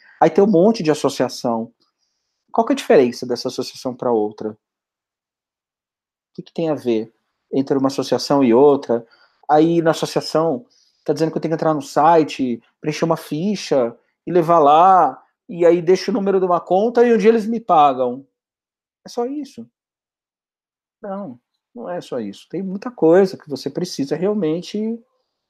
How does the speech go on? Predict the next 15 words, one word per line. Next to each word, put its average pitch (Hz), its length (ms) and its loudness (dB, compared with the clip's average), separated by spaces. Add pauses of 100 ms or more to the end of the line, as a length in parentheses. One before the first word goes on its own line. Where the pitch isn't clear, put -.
(480)
é, 147 880 2
conhecer. 160 760 4
Não 180 180 -12
é 170 80 -2
só 165 180 -4
isso. - 320 -10 (400)
Não 151 160 -6
é 120 80 -2
só 147 200 -4
isso. - 280 -12 (840)
Então, 180 640 2 (960)
é, 131 720 2 (4000)
voltando 143 540 2
ao 131 120 4
tema 143 480 2